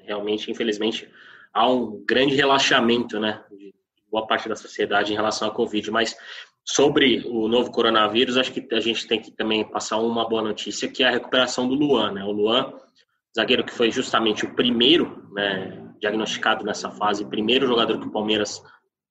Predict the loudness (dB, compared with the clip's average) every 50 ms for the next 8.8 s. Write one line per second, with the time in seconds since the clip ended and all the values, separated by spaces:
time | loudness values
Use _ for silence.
0 | _ _ 0 0 0 0 2 2 4 4 4 4 2 2 2 2 2 2 0 -2
1 | -2 -4 -2 -2 -2 -2 -2 -6 -4 -4 -4 -6 -6 -6 -6 -6 -6 -6 -8 -10
2 | -14 -16 -20 _ _ _ _ _ _ _ _ _ _ _ _ _ _ _ _ -2
3 | -2 -2 -4 -2 -2 -2 -2 -2 -2 -2 -2 -2 -2 -4 _ -6 -6 -6 -6 -10
4 | -12 -12 -10 -12 -12 -6 -4 -2 -2 0 2 0 0 0 -2 -8 _ -8 -8 -8
5 | _ _ _ _ _ _ _ -12 -8 -6 -4 -4 -4 -4 -4 -6 -8 -12 _ _
6 | _ _ _ _ -10 -10 -10 -6 -6 -4 -4 -4 -6 -6 -8 -10 -16 -20 _ _
7 | _ _ -14 -12 -12 -12 -14 -14 -8 -6 -6 -4 -4 -6 -4 -6 -6 -4 0 0
8 | 2 2 2 0 -2 -2 0 4 4 4 4 2 0 -2 -4